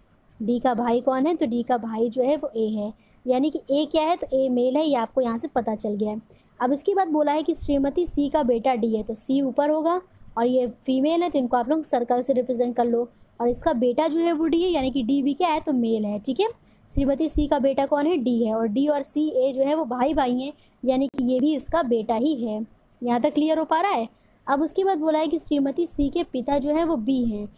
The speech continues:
तो आपको ऊपर रख लेना है B को, और B क्या है, male है, यानी कि सी के ये क्या है, पिता हैं, ठीक है, सी के ये क्या है, पिता हैं। बस आप लोग relation निकाल लिए हो। अब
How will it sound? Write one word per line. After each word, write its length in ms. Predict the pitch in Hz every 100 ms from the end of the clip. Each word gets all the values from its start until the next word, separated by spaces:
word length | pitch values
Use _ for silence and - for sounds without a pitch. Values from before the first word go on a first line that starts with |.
| - - -
तो 60 |
आपको 260 | 233 233 277
ऊपर 340 | 247 285 285
रख 180 | 285 277
लेना 160 | 285 294
है 120 | 294
B 180 | 247 294
को, 120 | 370
और 140 | 294
B 180 | 220 269
क्या 160 | 269 285
है, 120 | 311
male 340 | 254 233 226 214
है, 180 | 208 214 _ _ 240
यानी 220 | 240 262
कि 100 | 302
सी 220 | - 285
के 80 | 311
ये 160 | 302 294
क्या 160 | 320
है, 120 | 311 302
पिता 340 | 262 - 233
हैं, 280 | 214 202 208 - _ _ _ _ _ _ _ _ _ _ -
ठीक 120 | 285
है, 100 | 381
सी 220 | - 269
के 80 | 262
ये 140 | 294 294
क्या 140 | 294
है, 120 | 311 370
पिता 280 | 262 240
हैं। 240 | 226 220 233 _ _ _
बस 180 | 294 330
आप 160 | 269 240
लोग 120 | 269
relation 340 | 262 254 254 285
निकाल 320 | 262 247 262
लिए 220 | 302 320
हो। 100 | 330
अब 160 | 339